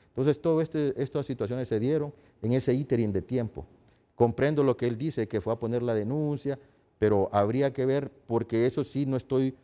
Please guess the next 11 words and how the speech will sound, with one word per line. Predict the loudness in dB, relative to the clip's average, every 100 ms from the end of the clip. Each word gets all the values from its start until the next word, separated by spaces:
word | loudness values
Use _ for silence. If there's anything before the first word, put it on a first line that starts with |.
| _ _ -2
muy | 2 2
consciente | 2 -2 -2 -4 -2 -6
a | -4
qué | -4 -2
hora | 0
fueron | 0 0
a | -4
poner | -4 -4
la | -2
denuncia. | -2 -2 -2 -2 -4 -6 -10 _ _ 0
Eh, | 4 4 4 4 2